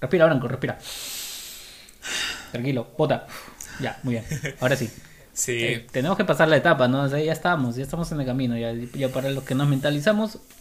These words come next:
Speaker 1: antes de la elección ya estábamos aquí, ya mal nos va a ir de todas maneras. No
Speaker 2: <laughs>
Speaker 1: vamos a meter la mano al fuego por ninguno de los dos, porque sabemos que en estos cinco años, igual, sea uno u otro, igual la van a cagar.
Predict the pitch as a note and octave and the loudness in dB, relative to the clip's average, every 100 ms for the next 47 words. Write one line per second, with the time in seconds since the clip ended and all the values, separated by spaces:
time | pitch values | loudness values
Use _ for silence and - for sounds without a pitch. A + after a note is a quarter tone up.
0 | - E3+ F3+ F3+ F3 D#3 D3+ D3 F#3 F3+ | -8 -4 -2 0 0 0 -2 -2 -2 0
1 | D#3+ D#3+ E3+ E3 E3 C#3+ C3+ B2+ A#2+ A#2+ | 0 0 0 -2 0 0 0 0 -2 -4
2 | D3 - _ - - - F#3 A#3 G3+ D#3 | -10 -18 _ -20 -14 -2 2 2 2 6
3 | E3 E3 C#3 C3 D3 C#3 C3 A#2 B2 - | 6 6 2 2 2 2 2 0 -6 -18
4 | - - - - - - - - - - | -20 -20 -20 -20 -20 -20 -20 -20 -10 -6
5 | - G3 G#3+ A3 A3+ A3 A3 G#3 G3 G3 | 2 4 4 4 6 6 6 4 6 8
6 | G3 G#3 G#3 F#3 G#3 G3+ G3 E3+ F3 G3 | 8 10 8 8 6 6 6 6 4 4
7 | F#3+ F3 G3 G#3+ F3 D#3+ D3+ D3 D#3 F3 | 6 8 8 6 6 4 4 4 4 4
8 | F#3 D#3+ D3+ F3+ F#3 F#3+ F#3 F#3+ F#3+ F#3+ | 2 0 0 0 0 0 0 0 0 0
9 | - - - - - - - D3 E3 D3+ | -4 -12 -16 -16 -16 -16 -6 0 6 6
10 | C#3 - F#3 F3+ G#3 G3 D#3+ F#3 G3+ G3 | 4 2 4 4 4 2 2 0 -2 -2
11 | F3+ C#3+ E3 D#3 D3+ C3 B2+ B2+ - | -2 0 2 2 0 -2 -2 -4 -8